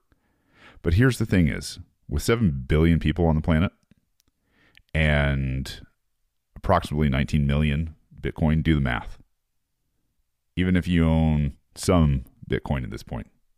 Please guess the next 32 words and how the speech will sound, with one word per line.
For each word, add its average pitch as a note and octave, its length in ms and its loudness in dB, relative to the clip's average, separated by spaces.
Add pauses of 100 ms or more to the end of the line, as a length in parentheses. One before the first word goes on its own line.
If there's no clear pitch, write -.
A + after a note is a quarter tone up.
(160)
you're C#2+ 180 -4
early C#2+ 320 -2
to C2 100 -6
the B1+ 80 -8
game. A1+ 260 -10 (580)
Early, E2+ 420 6
early, E2 400 2
early, D2 400 0
early. - 340 -4 (2250)
I D#2+ 80 0
need F#2+ 180 4
to F2 80 0
do F2+ 140 4
some - 140 -6
shows D#2+ 480 4 (100)
to - 100 0
empower C#2+ 320 2
you D2 120 0
into C2+ 140 -2
that A1+ 200 -6
kind G1+ 120 -10
of - 80 -12
stuff. - 360 -14 (580)
In C#2 60 -6
the C#2+ 60 -2
meantime, D2 760 2 (560)
I - 40 -4
hope F#2+ 180 0
you G2 80 0
guys E2 420 2
will D2 380 0
start C#2+ 400 -2